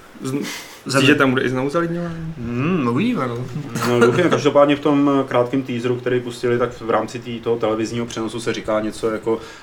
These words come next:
Speaker 3: „Vy jste ty, kteří
Speaker 1: Hmm.
Speaker 3: půjdou a znovu vybudují náš svět“, nebo nějaký takový motivační
Speaker 1: V závorce.
Speaker 3: proslov.
Speaker 1: A v-, až půjde, až bude Fallout jedna, tak z vás budou ty ghoulové, který tam budou headshotovat v tahovém systému. Ale tím si nenechte kazit tuhle pohádku.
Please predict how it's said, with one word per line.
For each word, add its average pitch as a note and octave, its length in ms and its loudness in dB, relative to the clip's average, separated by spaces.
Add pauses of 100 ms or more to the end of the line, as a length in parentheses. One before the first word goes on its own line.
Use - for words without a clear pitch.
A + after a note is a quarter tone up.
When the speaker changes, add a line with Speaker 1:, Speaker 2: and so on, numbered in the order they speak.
(100)
Speaker 3:
„Vy A#2+ 180 2
jste B2+ 220 4 (160)
ty, C3 320 8
kteří D3+ 440 6 (100)
Speaker 1:
Hmm. - 80 -8
Speaker 3:
půjdou G#2+ 640 4
a G2 200 4
znovu A#2+ 340 2
vybudují A2 540 0
náš G2 280 2
svět“, G2 380 -2
nebo F#2 240 -6 (480)
nějaký G2+ 300 -2
takový A2 300 0
motivační G#2 320 0
Speaker 1:
V C3 40 2
závorce. C3+ 400 6
Speaker 3:
proslov. B2+ 400 4
Speaker 1:
A C3+ 200 6
v-, - 100 -2
až D#3+ 140 -2
půjde, F3 400 -6
až E3 160 0
bude E3+ 240 0
Fallout D#3 380 2
jedna, C#3+ 240 4
tak C#3 160 2
z C3 40 -2
vás C3 200 2
budou C3 280 0
ty B2+ 220 -2
ghoulové, C3 500 4
který A#2+ 280 -4
tam B2 180 0
budou C3 200 6
headshotovat D3 840 8
v D3 60 4
tahovém D3+ 440 8
systému. D3 640 6
Ale A3+ 200 8
tím E3+ 200 6
si E3 120 2
nenechte C#3+ 400 4
kazit C3 300 0
tuhle B2+ 220 2
pohádku. B2+ 640 0